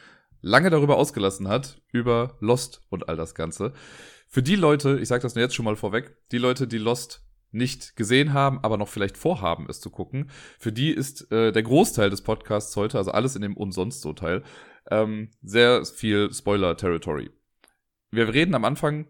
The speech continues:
weiß nicht, zehn, fünfzehn Minuten oder so, relativ spoilerfrei über Lost. Ich glaube sogar sehr spoilerfrei, einfach nur so ein bisschen, was Lost bewegt hat und auch so Emotionen und all sowas. Äh, und sagen dann aber auch ganz klar, okay, wenn ihr jetzt noch zuhört, dann seid ihr selbst schuld.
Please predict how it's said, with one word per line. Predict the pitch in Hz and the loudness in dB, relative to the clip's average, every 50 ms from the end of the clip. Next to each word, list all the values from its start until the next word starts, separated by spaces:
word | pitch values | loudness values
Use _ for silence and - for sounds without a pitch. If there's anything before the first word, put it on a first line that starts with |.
| _ _ _ | _ _ _
weiß | - 110 98 | -4 -4 -4
nicht, | 90 90 - - | -4 -6 -4 -2
zehn, | 131 135 139 | -2 0 0
fünfzehn | - 143 - - - 131 | -2 -4 -4 -4 -4 -4
Minuten | 127 127 135 147 143 139 | -2 0 -2 -2 -2 -2
oder | 131 123 131 120 | -2 -2 -2 0
so, | 127 135 135 135 135 135 - _ - | 0 2 2 2 0 -2 -8 _ -18
relativ | - 87 - 107 117 139 151 139 135 135 135 123 | -18 -10 -2 0 2 2 4 2 0 -2 -4 -6
spoilerfrei | - - - 127 135 135 135 135 - 131 131 | -4 -2 0 0 2 0 0 -2 -2 -2 -2
über | 120 127 135 123 | -2 -2 -2 0
Lost. | 123 143 165 - - | 0 -2 -4 -4 -8
Ich | - - | -6 -2
glaube | 101 107 98 95 | -2 -2 -2 -2
sogar | 92 87 85 | -4 -4 -2
sehr | 80 87 98 | 0 0 -2
spoilerfrei, | 107 - - 107 113 113 110 - - 113 104 | -2 -2 -2 -2 -2 -2 -4 -4 -2 -2 -2
einfach | - 95 107 | -2 -2 -4
nur | 101 101 | -6 -6
so | 92 92 | -6 -8
ein | 90 | -10
bisschen, | 98 - 104 | -10 -8 -8
was | 87 87 - - - _ _ _ _ _ | -10 -10 -10 -12 -18 _ _ _ _ _
Lost | - - 87 95 95 - - - | -10 -4 -4 -4 -4 -4 -8 -10
bewegt | 92 82 95 107 113 - | -6 -4 -4 -4 -2 -4
hat | 107 95 - | -6 -6 -6
und | 67 82 | -8 -10
auch | - - | -10 -10
so | - - | -8 -10
Emotionen | 73 87 82 - - - 117 131 135 131 | -10 -10 -12 -10 -8 -6 -4 -4 -4 -4
und | 120 - | -6 -6
all | 107 113 | -8 -8
sowas. | 117 113 113 117 - - - - - - - - - - - | -6 -6 -8 -8 -10 -12 -20 -20 -20 -20 -20 -20 -20 -12 -4
Äh, | - 104 110 - | 0 0 0 0
und | - 104 110 95 | 0 -4 -6 0
sagen | 104 110 113 127 135 117 | 4 6 6 6 6 6
dann | 117 117 127 | 4 2 2
aber | 110 107 | 2 2
auch | 107 - | 2 2
ganz | 117 113 131 135 | 0 -2 -2 -2
klar, | - - 117 117 - - | 0 2 2 2 2 0
okay, | - - 110 101 95 | -2 -2 -2 -2 0
wenn | 98 98 101 98 | -2 -6 -4 -4
ihr | 85 95 | -2 0
jetzt | 101 113 117 - - | 0 0 -2 -4 -8
noch | 104 101 - | -8 -10 -8
zuhört, | - - 110 104 113 113 127 - - - _ _ _ _ _ _ _ | -6 -6 -4 -2 -2 -2 -2 -4 -8 -20 _ _ _ _ _ _ _
dann | - 92 92 | -8 -4 -2
seid | 98 92 90 | -2 -2 -4
ihr | |
selbst | - - 80 - - | -4 -6 -8 -8 -8
schuld. | - - 50 - - | -12 -12 -14 -14 -16